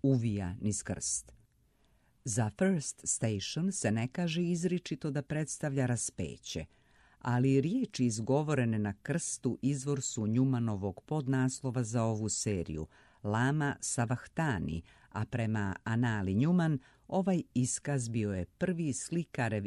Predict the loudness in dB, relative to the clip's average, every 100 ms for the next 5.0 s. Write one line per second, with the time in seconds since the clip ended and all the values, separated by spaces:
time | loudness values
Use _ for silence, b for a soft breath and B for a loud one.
0 | -2 -4 -2 -2 -2 -2 -2 -2 -2 0
1 | 0 2 2 0 0 -4 -6 b b -2
2 | 0 0 -2 -4 -4 -4 -4 -4 -2 -2
3 | -2 -4 -6 -4 -6 -6 -4 -4 -4 -6
4 | -6 -6 -6 -10 -12 -12 -14 -10 -10